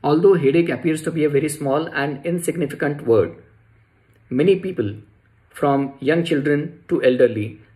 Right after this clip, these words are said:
suffer from daily and severe headaches. There are many types of headache, but most of them are harmless and not dangerous.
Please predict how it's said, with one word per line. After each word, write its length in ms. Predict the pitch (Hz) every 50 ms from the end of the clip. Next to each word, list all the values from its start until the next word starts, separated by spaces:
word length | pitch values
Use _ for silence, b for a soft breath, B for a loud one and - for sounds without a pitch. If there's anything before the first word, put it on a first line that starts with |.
| B B
suffer 320 | - - 151 - 160 156
from 340 | 151 - 165 156 147 135 123
daily 380 | 131 131 135 131 135 143 - -
and 180 | 127 127 135
severe 360 | 127 - 131 123 127 127 131
headaches. 540 | 123 113 104 98 95 87 - - - - - _ _ _ _ _ _ _ _ _ _ _ _ _ _ _ _ _ _ _ _ _ _ b b b b b b b
There 120 | b 156 180
are 140 | 185 180 160
many 300 | 147 160 185 233 240 240
types 320 | 214 156 165 175 - -
of 140 | 196 170 -
headache, 420 | 127 117 104 98 95 - - - _ _ -
but 160 | - 147 147 170
most 240 | 170 202 196 -
of 160 | 214 180 156 -
them 260 | 131 131 135 131 127
are 140 | 135 135 131
harmless 480 | 123 - 123 127 127 127 127 127 - -
and 160 | 117 127 131
not 220 | 135 135 127 123
dangerous. 540 | 120 113 110 101 92 85 85 - - -